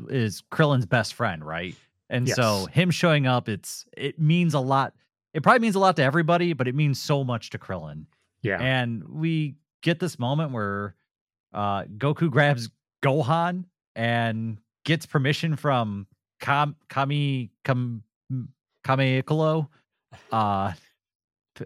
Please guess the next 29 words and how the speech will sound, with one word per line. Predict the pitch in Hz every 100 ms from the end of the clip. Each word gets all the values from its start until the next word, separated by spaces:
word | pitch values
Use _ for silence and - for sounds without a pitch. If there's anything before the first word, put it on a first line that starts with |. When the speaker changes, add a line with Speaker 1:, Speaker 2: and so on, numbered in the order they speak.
| -
Speaker 1:
Pame, | 113 135 151 165 160 -
uh, | 110 113 107 101 - _ _ _
he | 175 196 208
has | 254
permission | - 190 180 185
to | 160
use | 156
the | 147
hyperbolic | 131 143 143 131 123 -
time | 117 113
chamber, | 104 95 87 85 -
and | 120
then | 127 131
instant | 127 123 113
transmission's | 110 95 104 98 90
out. | 85 73 - _ _ _ _ _ _ _ _ _ _ _ _ _ _ _ _ _ _ _ _ _ _ - 196 - _ - 147 _ _ -
Speaker 2:
Hmm, | 131 107 98 202
I, | 208 - 180
I'm | 127
only | 160 151
gonna | 139
mention | 135 123 113
this | 104
briefly, | 123 117 113
but | 101 117 107 _ _ _ _ _ _ _ -
I | 147 190
love | 165 127 135 123
this | 123 120
Goku. | - 107 - 104 98 92